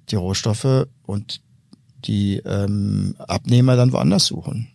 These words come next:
die Rohstoffe woanders, ähm, verkaufen, auch hier Infrastruktur, ähm, bereitstellen, die auch noch nicht liegt. Und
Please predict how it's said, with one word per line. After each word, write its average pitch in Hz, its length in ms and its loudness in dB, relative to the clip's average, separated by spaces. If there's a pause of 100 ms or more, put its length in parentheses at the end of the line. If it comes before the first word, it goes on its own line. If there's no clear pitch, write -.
die 104 60 -8
Rohstoffe 104 440 -4
woanders, 110 680 -2
ähm, 123 460 -2
verkaufen, 117 760 -2 (340)
auch 120 160 2
hier 143 320 4
Infrastruktur, 127 960 0 (140)
ähm, 123 560 -2
bereitstellen, 123 640 0
die 120 140 -2
auch 110 200 -6
noch 120 100 -2
nicht 113 220 -4
liegt. - 300 -4 (840)
Und 127 520 2